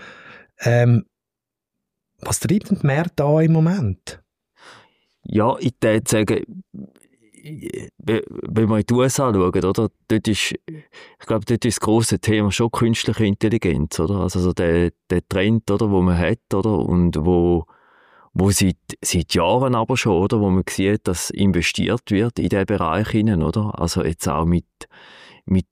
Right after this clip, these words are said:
Speaker 2: mit riesen Rechenzentren, oder? Jetzt, also da sind wirklich auch grosse Investitionen drin und offensichtlich auch, dass, äh, die Unternehmen auch gute Abschlüsse liefern.
Speaker 1: Mhm.
Speaker 2: Nicht durchgängig, oder? Es gibt schon irgendwo, das,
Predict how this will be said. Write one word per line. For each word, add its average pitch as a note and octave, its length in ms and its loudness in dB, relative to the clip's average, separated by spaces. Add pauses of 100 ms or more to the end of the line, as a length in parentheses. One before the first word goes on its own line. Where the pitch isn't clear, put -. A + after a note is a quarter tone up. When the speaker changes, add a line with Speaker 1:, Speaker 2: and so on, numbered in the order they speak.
Speaker 2:
mit - 240 -6 (360)
riesen A2 440 0
Rechenzentren, G#2+ 920 -2
oder? G2+ 260 0
Jetzt, - 220 -4
also - 220 -4
da G#2 100 0
sind F#2+ 220 2
wirklich A2 240 -2
auch G#2+ 100 2
grosse G#2+ 400 2
Investitionen G2 720 0
drin G#2+ 220 0
und G2 400 2 (540)
offensichtlich G2 600 -2
auch, D#2+ 160 -2
dass, E2+ 280 -4
äh, E2 360 2 (240)
die F#2+ 60 2
Unternehmen F2 480 2
auch E2+ 80 0
gute F#2+ 360 0
Abschlüsse A2 520 -2
liefern. G2+ 320 -2 (560)
Speaker 1:
Mhm. G2+ 360 -4 (100)
Speaker 2:
Nicht A2+ 360 0
durchgängig, B2+ 540 0
oder? G#2 200 0
Es F#2+ 180 -4
gibt G2 180 -2
schon B2 240 2
irgendwo, G2+ 480 2
das, F#2+ 200 -4